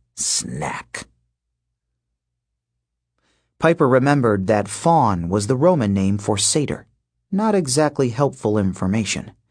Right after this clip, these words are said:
Now, if she could remember who this wolf guy was in Greek mythology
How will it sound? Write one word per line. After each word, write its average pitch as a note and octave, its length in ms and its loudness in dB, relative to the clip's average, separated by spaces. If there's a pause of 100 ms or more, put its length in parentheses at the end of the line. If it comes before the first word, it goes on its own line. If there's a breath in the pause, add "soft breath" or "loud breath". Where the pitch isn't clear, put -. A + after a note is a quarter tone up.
(600)
Now, B2+ 180 4
if A#2 100 2
she - 180 0
could D3+ 140 0
remember B2+ 400 4
who B2 160 -2
this A2+ 180 0
wolf A#2 300 2
guy G#2+ 180 4
was A#2+ 480 4
in G#2 160 2
Greek G#2 260 0
mythology G2+ 760 0